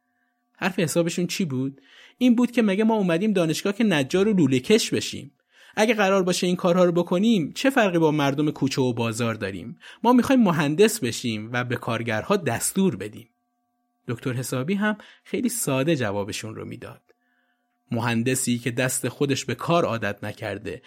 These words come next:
و فقط علوم نظری یاد گرفته باشه مهندس نیست و اگه زیر دست کارگری که کار بلدن قرار بگیره نمی‌تونه کاری از پیش ببره.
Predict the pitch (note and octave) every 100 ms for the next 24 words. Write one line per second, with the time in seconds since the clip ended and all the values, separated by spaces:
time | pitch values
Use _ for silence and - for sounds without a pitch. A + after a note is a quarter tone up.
0 | - - - C3+ D#3 C#3+ F3+ - D3 F3+
1 | G3 F3+ C3+ C3 C3 G#3 C3 A#2 A#2 A2
2 | - G#2 G#2 - D3+ F#2 G#2+ G#2+ B2+ -
3 | A2+ - - _ - _ B2+ C#3+ D#3+ D#3
4 | D3 D3+ E3 - - D#3 C#3+ C#3+ E3+ F3+
5 | D#3+ - D3 C3+ B2+ B2 D3+ F#3+ B2 A2+
6 | A2+ A2+ A2 A2+ D#3+ G3+ G3+ - C#3+ F3
7 | G3 C3+ - A2 - - F#3+ E3+ A2+ -
8 | A#2 - - G#2+ G2+ - -